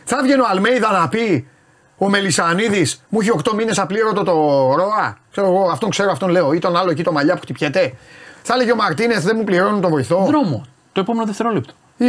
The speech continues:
Speaker 1: ο Ρα-, καλά, ο Ρασβάν δεν, είναι, κάνει ό,τι θέλει. Λοιπόν, θα λέγανε,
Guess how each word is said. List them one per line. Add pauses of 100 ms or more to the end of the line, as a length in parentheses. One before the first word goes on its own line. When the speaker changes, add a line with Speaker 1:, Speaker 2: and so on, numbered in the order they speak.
(120)
Speaker 1:
ο
Ρα-,
καλά,
ο
Ρασβάν
δεν,
είναι,
κάνει
ό,τι
θέλει. (240)
Λοιπόν,
θα
λέγανε,